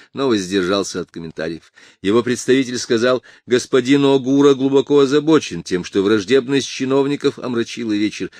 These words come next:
Он очень опечален случившимся». Согласно сообщениям обозревателей, мэр Томас послал своего помощника разобраться с полицией, но результат оказался ничтожным.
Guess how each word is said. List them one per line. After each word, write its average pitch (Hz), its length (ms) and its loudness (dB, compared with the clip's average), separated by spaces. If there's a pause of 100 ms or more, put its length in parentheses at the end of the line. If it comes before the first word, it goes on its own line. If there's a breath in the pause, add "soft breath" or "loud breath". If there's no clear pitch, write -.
Он 92 260 0
очень 120 400 -2
опечален 90 560 -8
случившимся». - 760 -16 (840)
Согласно 151 560 -4
сообщениям 123 640 -4
обозревателей, 92 720 -4 (380 soft breath)
мэр 127 260 2
Томас 143 400 2
послал 131 420 0
своего 123 300 2
помощника 123 560 -4
разобраться 120 580 -2
с - 80 -12
полицией, 113 580 -8 (200 soft breath)
но 101 120 -4
результат 95 520 -2
оказался 90 480 -8
ничтожным. 80 500 -12